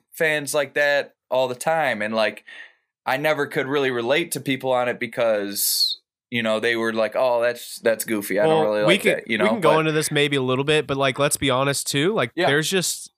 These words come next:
Speaker 2: there's a huge stigma with wrestling. Like, "Oh, like,
Speaker 1: Exactly.
Speaker 2: wrestling's fake," and, like, so I feel like there's just, like, this, there's this whole
Speaker 1: Yeah.
Speaker 2: atmosphere around it that, like, because it's, like,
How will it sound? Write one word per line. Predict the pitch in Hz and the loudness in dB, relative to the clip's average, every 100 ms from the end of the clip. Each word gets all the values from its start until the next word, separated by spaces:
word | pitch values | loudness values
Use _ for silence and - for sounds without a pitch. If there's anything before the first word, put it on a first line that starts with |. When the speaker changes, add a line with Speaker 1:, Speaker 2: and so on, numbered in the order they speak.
| _ 131 | _ -2
Speaker 2:
there's | 147 143 | -2 -2
a | |
huge | 127 180 - | -2 -2 -2
stigma | - 139 127 127 | -2 -2 0 0
with | 120 117 | 0 -2
wrestling. | 123 120 - 156 175 180 | -2 -2 -2 0 0 2
Like, | 120 113 - _ _ _ - | 0 -2 -8 _ _ _ -6
"Oh, | 196 202 175 147 - | -2 2 0 -2 -4
like, | 165 147 | -2 0
Speaker 1:
Exactly. | |
Speaker 2:
wrestling's | 160 180 165 151 - | 4 4 4 2 -2
fake," | - 180 175 170 156 165 | -2 2 2 2 0 0
and, | 151 | 0
like, | 147 143 | 0 0
so | - 156 | 0 -2
I | |
feel | - 190 | 0 -2
like | 196 | -2
there's | 233 190 | -2 -2
just, | 202 208 | -2 0
like, | 170 | -2
this, | 180 156 - - - _ 175 | -2 -4 -6 -16 -20 _ -2
there's | 185 | 0
this | 208 180 | 2 0
whole | 156 202 240 139 | 0 2 2 4
Speaker 1:
Yeah. | 139 | 2
Speaker 2:
atmosphere | 165 151 - 143 135 123 | 2 -2 0 0 2 2
around | 117 107 120 135 | 0 0 0 0
it | 143 127 | 0 0
that, | 135 127 | -4 -2
like, | 123 117 107 - - _ _ _ _ _ 127 | 0 0 -2 -8 -20 _ _ _ _ _ -6
because | 147 131 - 151 147 143 | -4 -4 0 2 2 0
it's, | 127 - | -2 0
like, | 135 123 - | 0 0 -4